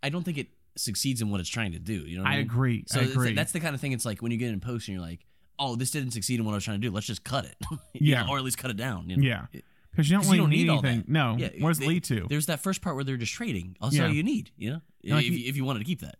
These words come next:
Speaker 2: And, like, you get stuff from him, but, like,
Speaker 1: Yeah.
Speaker 2: it's like, "Oh, he gives you paper." Well,
Speaker 1: Yeah.
Speaker 2: like, you realize later he already has paper.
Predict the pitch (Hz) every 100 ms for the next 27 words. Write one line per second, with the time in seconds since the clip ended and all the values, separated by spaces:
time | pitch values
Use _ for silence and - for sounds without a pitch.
0 | - 139 147 139 127 - - 139 139 110
1 | 139 135 - 165 139 - 123 120 117 117
2 | 117 107 - 82 57 - _ - - 131
3 | 131 131 127 123 - - 131 123 117 139
4 | 147 - 110 - 120 117 117 113 - -
5 | _ _ _ _ _ _ - 131 143 135
6 | 151 143 135 127 120 120 151 - - 117
7 | 90 98 98